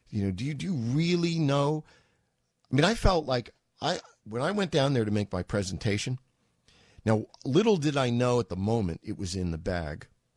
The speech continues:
because, and again, I, I, I hope you find this stuff interesting 'cause it's gotta be brutal if you don't. But I wanted the job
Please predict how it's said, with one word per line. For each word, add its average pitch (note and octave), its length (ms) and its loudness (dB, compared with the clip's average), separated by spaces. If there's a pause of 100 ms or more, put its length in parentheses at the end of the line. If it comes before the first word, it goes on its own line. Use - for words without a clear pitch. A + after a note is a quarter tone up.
(840)
because, G#2+ 520 2
and G#2 240 2
again, G#2 420 0 (680)
I, A2+ 300 -2
I, B2+ 80 0
I - 20 0
hope D#3+ 420 0
you B2+ 120 -8
find B2 260 2
this A2 80 0
stuff G#2 240 -2
interesting D#2 540 -6 (140)
'cause F#2 240 -4
it's G2+ 200 -8 (220)
gotta C3 200 2
be G#2+ 120 0
brutal F2+ 480 0
if E2+ 140 -10
you F2 60 -4
don't. D#2+ 260 -4 (680)
But C#3+ 260 4 (680)
I D3+ 100 6
wanted G3 480 4
the C3+ 80 -2
job C3 480 0